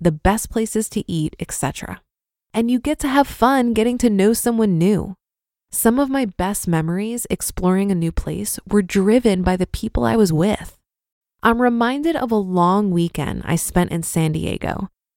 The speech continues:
It was my first time there, and I stayed with a friend of a friend who I never met before.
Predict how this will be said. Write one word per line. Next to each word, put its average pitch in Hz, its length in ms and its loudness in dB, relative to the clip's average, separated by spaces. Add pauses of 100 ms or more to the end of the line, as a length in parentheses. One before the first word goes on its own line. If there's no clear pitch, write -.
It 240 80 4
was 240 100 4
my 262 140 2
first 320 320 -2
time 277 220 0
there, 190 380 0
and 185 140 2
I 196 80 4
stayed 233 380 -2
with 233 140 4
a 214 60 2
friend 214 320 -2
of 247 80 -2
a 240 60 4
friend 226 420 2
who 185 120 6
I 180 100 2
never 196 240 4
met 185 220 2
before. - 480 -4